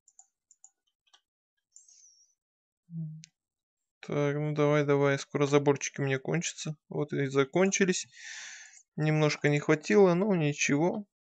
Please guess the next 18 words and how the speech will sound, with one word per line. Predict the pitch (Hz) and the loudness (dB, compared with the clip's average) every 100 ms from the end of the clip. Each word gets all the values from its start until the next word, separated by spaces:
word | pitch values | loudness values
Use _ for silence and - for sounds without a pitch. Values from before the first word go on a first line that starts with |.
| - | -12
Блин. | 156 147 139 - _ - 156 _ _ _ - - - - - _ - | -2 -2 -2 -6 _ -20 -20 _ _ _ -20 -20 -20 -20 -20 _ 0
По | |
дурной | 147 156 160 165 | 4 4 4 2
привычке | 151 151 147 151 - 135 | 4 4 4 2 -2 2
я | 135 | 4
опять | 139 135 135 | 4 2 0
делаю | 135 135 135 | 2 2 2
не | 135 135 | -2 -4
те | - | -4
заборчики. | 131 131 139 170 - - - 185 - | 0 2 2 -2 -4 -10 -8 -8 -8
Тюдинь. | - 143 185 208 _ _ _ _ _ _ _ _ _ _ _ _ _ - _ _ _ _ _ _ _ _ - - | -6 -2 -2 -4 _ _ _ _ _ _ _ _ _ _ _ _ _ -20 _ _ _ _ _ _ _ _ -20 -16
Ну, | 285 190 | -8 -4
щас | - 147 147 | 0 0 0
всё | - 139 | -4 -4
будет | 139 143 | -6 -6
ништяк, | 139 - - 120 - | -8 -6 -4 -4 -6
я | - | -10
думаю. | 139 - - | -8 -10 -10